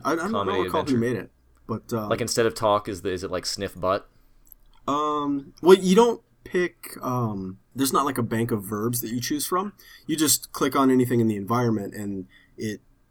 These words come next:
Speaker 1: does the sort of context-sensitive interaction
Speaker 2: Right.
Speaker 1: with that thing.
Speaker 2: Butt sniffing.
Speaker 1: So it takes
Speaker 2: Yeah.
Speaker 1: out a lot of the, a lot of the tedium that those games have, but inherently, I find the genre tedious as,
Speaker 2: You
Speaker 1: I
Speaker 2: go
Speaker 1: mean,
Speaker 2: to
Speaker 1: it's
Speaker 2: hell.
Speaker 1: just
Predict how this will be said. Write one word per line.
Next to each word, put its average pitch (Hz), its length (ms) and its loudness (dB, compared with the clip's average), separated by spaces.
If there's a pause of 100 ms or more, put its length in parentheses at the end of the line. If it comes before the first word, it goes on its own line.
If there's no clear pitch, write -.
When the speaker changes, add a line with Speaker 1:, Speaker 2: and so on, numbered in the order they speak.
(540)
Speaker 1:
does 113 280 2
the 113 60 -2
sort 113 160 0
of 104 80 -6
context-sensitive 104 1000 -4 (680)
interaction 85 460 0
Speaker 2:
Right. 92 60 -8
Speaker 1:
with 95 120 -10
that 92 180 -10
thing. - 360 -12
Speaker 2:
Butt 85 200 -4
sniffing. 80 320 -10
Speaker 1:
So 175 120 6
it 175 100 2
takes 220 200 4
Speaker 2:
Yeah. 180 60 4
Speaker 1:
out 160 80 4
a - 20 2
lot 127 220 2
of 104 60 0
the, - 440 -4
a 107 100 -6
lot 107 260 0
of 123 60 0
the 135 120 2
tedium 165 640 -2
that - 100 -6
those 160 160 -4
games 165 280 -6
have, 185 280 -8 (460)
but 113 320 -2 (440)
inherently, 127 580 2
I 107 100 -4
find 110 260 -2
the 95 80 -6
genre 98 420 -6 (300)
tedious 107 680 -6 (540)
as, - 720 -10
Speaker 2:
You 135 140 -2
Speaker 1:
I - 0 -
Speaker 2:
go 147 80 6
Speaker 1:
mean, 120 60 8
Speaker 2:
to 92 80 0
Speaker 1:
it's 107 80 2
Speaker 2:
hell. 101 100 6
Speaker 1:
just 73 180 -2